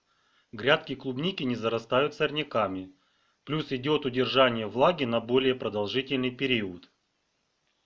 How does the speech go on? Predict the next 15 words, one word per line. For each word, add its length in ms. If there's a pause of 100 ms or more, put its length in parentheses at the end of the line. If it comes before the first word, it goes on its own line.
(160)
Медведка, 760
слизни 600 (420)
не 100
пров-, 380
не 120
повреждают 720
спеющие 640
ягоды. 540 (460)
Весь 280
урожай 520
имеет 420
чистый 440
и 160
привлекательный 800
вид. 340